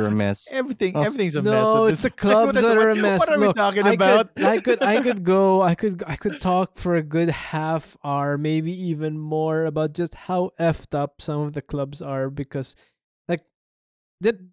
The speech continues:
Speaker 3: did we ever talk about it? Fairly recently, they wanted to create a break-off league, like, a break-off
Speaker 1: What?
Speaker 3: championship.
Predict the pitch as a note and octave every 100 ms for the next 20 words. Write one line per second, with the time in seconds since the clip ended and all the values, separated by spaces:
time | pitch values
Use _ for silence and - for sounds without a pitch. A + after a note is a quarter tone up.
0 | _ F#3+ A3+ E4 F#4 E4 D4+ D4+ C#4+ C#4+
1 | D4 _ _ _ _ E3 B3+ B3+ A#3 A#3
2 | - A3+ G#3+ A3+ G3+ F#3 F3 F3+ F3+ -
3 | E3+ E3+ F3 D3 C3 D3 D3 D#3 C#3+ -
4 | C3+ D3 E3+ D#3 C3+ _ _ _ _ _
5 | - D#3+ E3+ C#3+ F3 F#3 E3 C3 D#3 C#3+
6 | E3 D#3 E3+ E3+